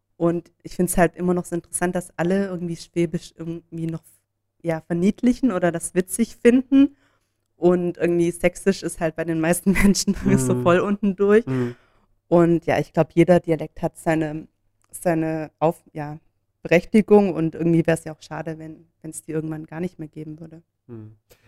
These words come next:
Speaker 2: Ich hatte
Speaker 1: Ja.
Speaker 2: tatsächlich auch, äh, in meinen ersten Monaten in Hamburg eine ganz, äh, interessante Erfahrung. Ich war im Ohnsorg-Theater, in einem Theaterstück.
Speaker 1: Oh.
Speaker 2: Und ich wusste da aber nicht, äh, Schande über mich, dass das ein Mundart-Theater ist, äh, dass die da, äh,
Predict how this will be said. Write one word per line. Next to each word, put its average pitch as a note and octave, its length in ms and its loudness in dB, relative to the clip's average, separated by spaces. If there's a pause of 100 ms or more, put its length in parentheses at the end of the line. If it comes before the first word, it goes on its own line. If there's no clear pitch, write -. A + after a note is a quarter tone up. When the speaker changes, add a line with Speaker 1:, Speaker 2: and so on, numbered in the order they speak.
(120)
Speaker 2:
Ich - 100 -6
hatte G3+ 140 6
Speaker 1:
Ja. F3 40 0
Speaker 2:
tatsächlich F3+ 540 0
auch, D#3+ 320 2
äh, D#3 380 0
in D3 80 0
meinen C#3+ 180 2
ersten D3 380 -6
Monaten D#3+ 320 0
in C#3 160 -4
Hamburg D3+ 400 0
eine C#3 180 0
ganz, C#3+ 460 -4
äh, C#3 180 -6
interessante C#3+ 460 -6
Erfahrung. D3+ 540 -2
Ich - 100 -8
war C3+ 80 0
im C3 100 2
Ohnsorg-Theater, E3 840 4
in D3 100 4
einem C3 220 -2
Theaterstück. F3+ 720 2
Speaker 1:
Oh. - 460 -2
Speaker 2:
Und E3 80 10
ich D3+ 120 4
wusste G3 360 4
da C#3 160 6
aber C3+ 160 4
nicht, D3 340 2
äh, C#3 220 0
Schande D3+ 260 2
über B2+ 140 0
mich, C#3 200 -4
dass B2+ 180 -12
das C3 200 -12
ein B2 320 -8
Mundart-Theater B2 1120 -6
ist, - 260 -10
äh, B2+ 140 -6
dass A#2+ 200 -6
die B2 100 -10
da, A#2 1000 -6
äh, - 20 -12